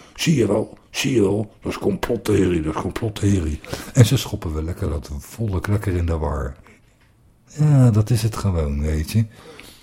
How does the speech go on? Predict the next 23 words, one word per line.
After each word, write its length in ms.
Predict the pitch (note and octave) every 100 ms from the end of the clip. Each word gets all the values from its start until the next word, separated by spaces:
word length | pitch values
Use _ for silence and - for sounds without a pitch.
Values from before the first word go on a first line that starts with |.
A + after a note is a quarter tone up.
| - _
Eh, 240 | E2+ G2+
ik 300 | A2+ - -
bedoel, 540 | G2 F#2+ F2+ F2+ F2+ F2
en 100 | G2
dat 100 | F#2+
vinden 260 | G#2 F2
ze 60 | F#2
dan 220 | F2+ E2+
leuk. 480 | G#2 F#2 F#2+ G2+ - - - _ _
En 120 | F#2
dan 100 | F#2
raakt 260 | F#2 G2+ -
het 120 | E2
volk 360 | - G#2+ G2+
verdeeld. 640 | - F2+ G2+ G2 F#2+ G#2+ - - _ _ _ _ - - -
En 120 | G2
de 60 | E2+
Romeinen 540 | E2+ F2 F2+ G2+ F#2+
hadden 260 | F2 F2 E2+
dat 160 | F2
vroeger 320 | - F2+ - F2
al 220 | D2 D2
door. 240 | C#2+ D2+